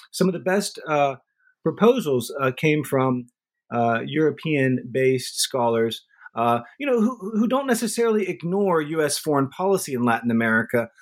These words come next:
uh, but they contextualize U S foreign policy in such a way that, uh, Latin America becomes much more of a global actor, uh, sometimes a failed global actor,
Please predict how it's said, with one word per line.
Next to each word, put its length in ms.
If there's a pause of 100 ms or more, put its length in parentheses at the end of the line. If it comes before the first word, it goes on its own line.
(180)
uh, 180
but 400
they 440 (280)
contextualize 680
U 140
S 100
foreign 260
policy 580
in 80
such 200
a 80
way 320
that, 320 (360)
uh, 200
Latin 300
America 500
becomes 360
much 180
more 100
of 60
a 40
global 400
actor, 480 (260)
uh, 100
sometimes 520
a 140
failed 380
global 300
actor, 440